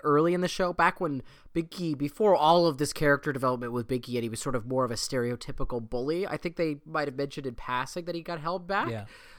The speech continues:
Speaker 1: Um, but we haven't really, this is the first time it's really been addressed with any oomph in the show itself.
Speaker 2: And, uh, he takes us through exactly, like, well, eventually what is going to happen. You know, them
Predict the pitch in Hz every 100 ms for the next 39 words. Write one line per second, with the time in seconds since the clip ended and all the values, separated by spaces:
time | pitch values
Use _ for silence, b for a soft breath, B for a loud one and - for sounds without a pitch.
0 | - 151 143 135 131 131 B B 170 165
1 | 185 294 277 190 170 139 117 b b -
2 | 240 214 - 240 - 208 170 147 165 160
3 | 139 143 120 123 131 123 139 135 104 -
4 | 131 131 117 - 131 127 156 147 - -
5 | - 165 147 127 113 131 120 107 - 110
6 | 78 - _ B B B B B - 160
7 | 160 160 156 - 139 117 - 165 180 202
8 | 202 170 - 160 160 143 131 139 - 147
9 | 139 127 113 - 151 123 120 117 127 -
10 | 123 110 120 127 113 127 107 101 117 110
11 | - 104 117 113 110 120 120